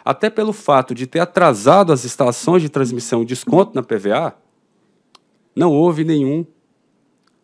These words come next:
nenhuma restrição operativa. Toda a energia dos parques foi transmitida. Aliás, essas, essas linhas de transmissões e subestações tinham esta finalidade.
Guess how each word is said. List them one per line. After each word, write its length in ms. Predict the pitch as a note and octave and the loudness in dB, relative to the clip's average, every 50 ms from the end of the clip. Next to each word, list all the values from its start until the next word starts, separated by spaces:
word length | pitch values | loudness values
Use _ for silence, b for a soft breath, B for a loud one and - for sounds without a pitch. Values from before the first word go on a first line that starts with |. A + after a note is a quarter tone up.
| _ _ _ _ _ _ _ _ _ | _ _ _ _ _ _ _ _ _
nenhuma 380 | - F#3 F#3 E3 E3 F#3 F3+ | 0 2 4 4 4 2 0
restrição 460 | D3+ D#3+ E3 - - D3+ - - D3+ D#3 | -4 -4 -6 -8 -12 -12 -6 -6 -6 -6
operativa. 680 | D#3 - E3+ E3 E3+ E3 - - F#3 F#3 C#3+ F#2+ - - _ _ _ _ _ _ _ _ _ | -4 -4 -2 -2 -2 -4 -6 -6 -6 -6 -6 -8 -14 -16 _ _ _ _ _ _ _ _ _
Toda 340 | - F#3+ G3+ G#3+ G#3+ F3+ G3 | 2 4 4 4 4 2 0
a 20 | |
energia 500 | F#3+ F#3 F#3 D#3 B2 A#2 D3 F3 F#3 F3 | 0 0 0 0 0 -2 -2 -2 -2 -2
dos 200 | C3 C#3 D3+ - | -2 -6 -12 -12
parques 340 | - _ - C3+ D3 C#3+ - | -6 _ -2 0 0 -2 -6
foi 100 | - C#3+ | -12 -8
transmitida. 480 | C#3 D#3 D3 C3+ C3 B2+ - E3 C#3 C3 | -6 -6 -6 -6 -8 -8 -6 -4 -2 -2
Aliás, 340 | A#2 A2+ C3+ D#3+ E3 C#3+ - | -2 0 0 0 -2 -2 -6
essas, 300 | - A2 - - - _ _ _ | -10 -14 -14 -14 -20 _ _ _
essas 260 | - - - G#2 F#2+ | -14 -10 -10 -10 -6
linhas 200 | A2 C3 C#3 C3 | -4 -4 -4 -6
de 60 | - | -6
transmissões 640 | A2+ A2+ G#2+ G#2+ G#2 - - D#3+ E3+ D#3+ A#2+ - - b b b b b b | -8 -10 -8 -8 -10 -6 -6 -4 -4 -4 -6 -8 -12 b b b b b b
e 60 | - | -14
subestações 760 | - - B2+ C3 B2 - A2 G#2 - - D#3+ E3 C3+ - - b b b b b | -12 -10 -10 -10 -6 -6 -6 -6 -4 -6 -4 -4 -4 -6 -8 b b b b b
tinham 260 | - - D#3+ D#3+ D3+ | -4 -2 0 0 0
esta 220 | D3 D#3 D3+ - E3 | 0 -2 -4 -6 -10
finalidade. 720 | - D3+ C#3+ D3 D3+ C#3+ G#2 G2 F#2+ F2 D#2+ D2 - _ | -8 -8 -8 -6 -8 -6 -4 -4 -4 -4 -4 -8 -16 _